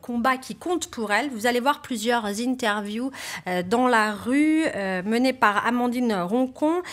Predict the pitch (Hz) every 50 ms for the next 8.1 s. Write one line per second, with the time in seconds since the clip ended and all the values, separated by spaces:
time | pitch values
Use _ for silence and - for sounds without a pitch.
0 | - - - - 208 247 294 285 - - 370 370 339 330 285 254 226 - - -
1 | 294 277 269 - 262 226 233 226 226 - - - 240 214 202 190 220 214 220 294
2 | 285 - - 254 247 247 247 240 226 214 214 - 196 180 - - - 240 233 -
3 | 220 185 - - 247 247 220 220 202 202 190 185 190 208 269 294 - - - -
4 | - - - 240 294 320 285 - - - 190 175 175 202 226 262 302 359 359 -
5 | - - 294 277 - - 247 233 226 226 226 - 254 285 - - 392 392 381 330
6 | 330 311 - - - 254 202 220 247 - - - 214 262 294 302 285 240 214 196
7 | 202 220 - - 302 302 294 269 240 214 214 - 185 180 - - - - - -
8 | -